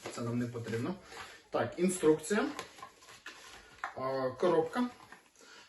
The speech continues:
Це К П К, якщо хтось не зрозумів. Мгм.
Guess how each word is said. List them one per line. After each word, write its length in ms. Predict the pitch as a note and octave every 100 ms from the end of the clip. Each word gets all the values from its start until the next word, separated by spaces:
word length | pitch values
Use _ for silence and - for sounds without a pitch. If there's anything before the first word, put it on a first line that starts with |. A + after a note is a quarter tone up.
| -
Це 240 | - A#3
К 180 | A#3 G#3+
П 140 | G3+
К, 380 | G3 C3 G#2 - - -
якщо 280 | B2+ -
хтось 320 | - - D3 D#3+
не 120 | C#3+
зрозумів. 600 | D#3 D#3+ F3+ G#3+ C4 - - - - _ _ _ _ _ _ _ _ - - - - - -
Мгм. 560 | - B2 B2 A#2+ E3+